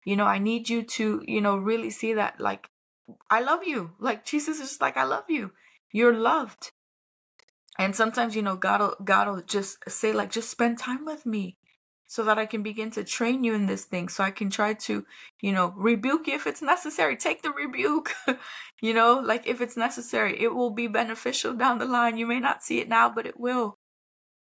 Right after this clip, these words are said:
You know, but God's calling you to that p-, place.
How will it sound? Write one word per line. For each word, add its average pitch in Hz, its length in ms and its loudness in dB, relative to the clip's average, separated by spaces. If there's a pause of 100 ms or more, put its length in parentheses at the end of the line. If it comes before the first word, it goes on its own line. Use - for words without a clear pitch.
(180)
You 202 140 -6
know, 214 140 6
but 208 140 -2
God's 196 280 0 (180)
calling 220 540 -2
you 165 120 -4
to - 180 -8
that - 240 -6 (140)
p-, 185 100 -8 (180)
place. 190 460 -6